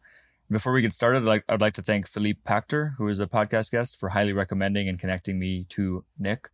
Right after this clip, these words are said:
as well as, uh, a friend at former Elsevier colleague, Tim Hochter,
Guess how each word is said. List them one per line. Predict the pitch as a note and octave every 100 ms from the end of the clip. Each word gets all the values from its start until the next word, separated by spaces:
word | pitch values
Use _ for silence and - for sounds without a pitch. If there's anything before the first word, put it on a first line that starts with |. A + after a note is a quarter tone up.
| - - _ -
as | G#2
well | G#2 B2+
as, | B2+ A2+ G2
uh, | - G#2 G2 F#2+ -
a | G#2+
friend | - G#2
at | F#2+ - _ _ -
former | - G#2+ G2+ F2+
Elsevier | G#2 - G2 F#2
colleague, | G2 F#2 F2+
Tim | - A2
Hochter, | G2+ A2+ - F2+ E2+